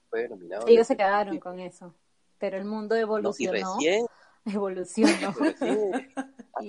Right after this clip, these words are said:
Speaker 2: Y
Speaker 1: tres años,
Speaker 2: sí,
Speaker 1: en
Speaker 2: porque,
Speaker 1: dos mil siete,
Speaker 2: porque nos
Speaker 1: recién
Speaker 2: marginaban,
Speaker 1: cambiaron
Speaker 2: para
Speaker 1: de
Speaker 2: variar.
Speaker 1: nombre.
Speaker 2: Incluso los scouts nos marginaban.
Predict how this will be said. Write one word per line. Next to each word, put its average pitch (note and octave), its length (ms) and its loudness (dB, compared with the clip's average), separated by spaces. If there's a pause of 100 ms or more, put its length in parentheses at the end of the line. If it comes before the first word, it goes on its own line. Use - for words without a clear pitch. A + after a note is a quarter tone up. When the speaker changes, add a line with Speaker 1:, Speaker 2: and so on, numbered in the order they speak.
Speaker 2:
Y G3 100 -10
Speaker 1:
tres E3 220 -6
años, A#3 180 -4
Speaker 2:
sí, A3+ 80 6
Speaker 1:
en G3+ 80 4
Speaker 2:
porque, D#3+ 280 -4
Speaker 1:
dos F#2+ 180 -6
mil B2+ 100 -14 (340)
siete, C3+ 300 -4
Speaker 2:
porque G3+ 240 2
nos G3 120 -2
Speaker 1:
recién E3 100 -2
Speaker 2:
marginaban, G3 720 2
Speaker 1:
cambiaron - 80 -8
Speaker 2:
para F3 180 -2
Speaker 1:
de F3 60 2
Speaker 2:
variar. E3+ 320 -2
Speaker 1:
nombre. D#3+ 160 -6 (100)
Speaker 2:
Incluso A3 400 0
los A#3+ 160 2
scouts G3+ 480 0
nos G3 140 -10
marginaban. E3 580 -14